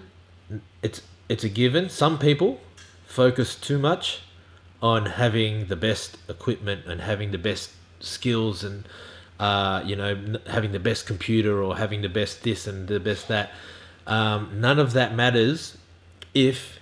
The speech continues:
Speaker 2: you cannot get the clients. All right, so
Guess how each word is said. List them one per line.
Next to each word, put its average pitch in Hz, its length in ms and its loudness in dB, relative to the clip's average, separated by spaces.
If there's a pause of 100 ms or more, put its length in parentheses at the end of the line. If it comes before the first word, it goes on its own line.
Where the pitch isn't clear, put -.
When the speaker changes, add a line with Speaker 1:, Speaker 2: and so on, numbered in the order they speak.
(100)
Speaker 2:
you 104 160 -6
cannot 113 440 -2
get - 180 -2 (400)
the 104 140 -6
clients. 98 640 -4 (880)
All - 60 -8
right, 104 240 -2
so 110 440 4